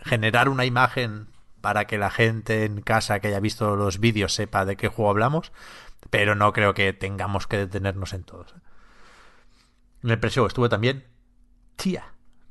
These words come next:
No sé muy bien cómo se pronuncia eso. T C H I A.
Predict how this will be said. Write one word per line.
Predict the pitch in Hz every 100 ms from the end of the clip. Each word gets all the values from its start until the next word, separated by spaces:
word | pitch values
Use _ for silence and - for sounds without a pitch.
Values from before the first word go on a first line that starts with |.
| - - _
No | 113
sé | 104
muy | 98
bien | 101 95
cómo | 95
se | -
pronuncia | 101 101 104
eso. | - 139 - -
T | 104 110 _
C | - 110 110 _
H | - - 120 -
I | 131 - -
A. | 120 - -